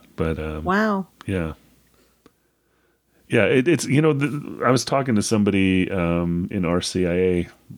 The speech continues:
Speaker 1: a couple weeks ago, and it's, it's amazing. You know, as I read,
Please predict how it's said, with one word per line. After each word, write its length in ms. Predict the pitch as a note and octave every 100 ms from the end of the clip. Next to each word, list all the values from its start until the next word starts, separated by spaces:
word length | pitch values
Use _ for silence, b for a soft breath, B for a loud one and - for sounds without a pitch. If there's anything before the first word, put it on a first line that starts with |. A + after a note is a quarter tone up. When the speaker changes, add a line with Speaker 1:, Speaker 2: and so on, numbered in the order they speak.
| -
Speaker 1:
a 80 | D#2+
couple 300 | D#2 F#2+ F#2
weeks 260 | E2+ E2+ -
ago, 380 | E2+ E2+ E2 - b b b b b b _
and 180 | F#2+ G2
it's, 260 | F#2+ F2+ -
it's 160 | G2+
amazing. 580 | G2 G#2 A#2 F#2+ E2+ D#2+
You 80 | F2+
know, 140 | F2
as 220 | F#2 G#2
I 80 | G2+
read, 600 | F#2+ F2+ G2 G2 F#2+ F2+